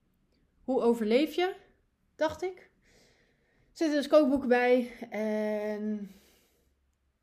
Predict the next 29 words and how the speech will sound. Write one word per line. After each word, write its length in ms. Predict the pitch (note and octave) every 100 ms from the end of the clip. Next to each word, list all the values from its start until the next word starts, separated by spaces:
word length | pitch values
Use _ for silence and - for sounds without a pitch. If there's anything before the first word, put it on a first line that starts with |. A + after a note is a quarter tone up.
| _ -
ja, 440 | F3+ F#3+ F#3+ - _ _ _ _ _ _ _ -
er 100 | A3+
is 80 | G#3+
zoveel 300 | A#3+ A#3 A3
te 100 | G#3+
vinden 200 | G#3+ G3+
tegenwoordig. 680 | G3 F#3+ E3+ E3 E3+ - -
Dus, 260 | F#3+ F#3
eh, 320 | F#3+ F3 F3 F3 - - A3 G#3+ F#3 A#3 - A3+
<laughs> 600 | A#3 - F#4+ A#4+ - -
dat 220 | A#3+ A#3+
moet 200 | C4 B3+
vast 240 | C4+ C4
helemaal 320 | B3 A#3+ A3+ A3
goed 200 | A#3 A3+
komen. 300 | F#3+ F3+ F3 - -
Nou, 160 | B3 A#3+
mocht 200 | G4+ G#4+
je 80 |
vragen 280 | D#4 E4 G4
hebben, 200 | D4 A3
kom 200 | G#3+ F#4
dan 120 | E4
vooral 200 | B3+ A#3+
bij 80 | A3+
mij 140 | G#3+ F#3+
op 80 |
de 60 | F3+
lijn. 260 | F3+ A3+